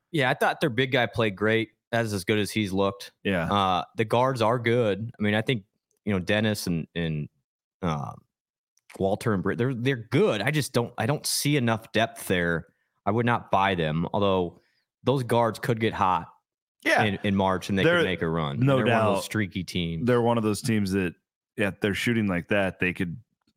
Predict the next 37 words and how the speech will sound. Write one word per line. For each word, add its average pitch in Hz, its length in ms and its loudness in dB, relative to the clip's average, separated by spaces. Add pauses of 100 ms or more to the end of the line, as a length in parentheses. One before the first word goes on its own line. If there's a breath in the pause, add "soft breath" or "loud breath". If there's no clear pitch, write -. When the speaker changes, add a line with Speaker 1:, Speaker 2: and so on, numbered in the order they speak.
(120)
Speaker 2:
easily 92 320 0
get 87 200 -4
to 92 80 -4
the 82 100 -2
Sweet 87 240 -4
sixteen. 87 420 -4
Speaker 1:
Totally. 82 440 -2
Speaker 2:
And - 100 -20
Speaker 1:
But 110 100 -2
I, 131 260 0
I, 120 160 2
I'm 117 120 2
not, 131 220 0
I'm 123 160 0
not 135 200 0
buying 104 360 2
them 90 240 0 (100)
competing 98 460 -2
for 95 120 -6
the 87 80 -4
Big 85 200 -4
twelve 85 480 -2
this 87 260 -4
year. 78 360 -4
And 117 120 0
I, 117 40 2 (520)
you 127 80 -2
know, 117 40 -2
Texas 147 440 -2
is 107 100 -2
very 117 260 0
similar 120 540 0
to 87 80 -2
Baylor. 82 600 -2 (560)
You 101 100 -4
know, 107 80 0
not, 139 280 0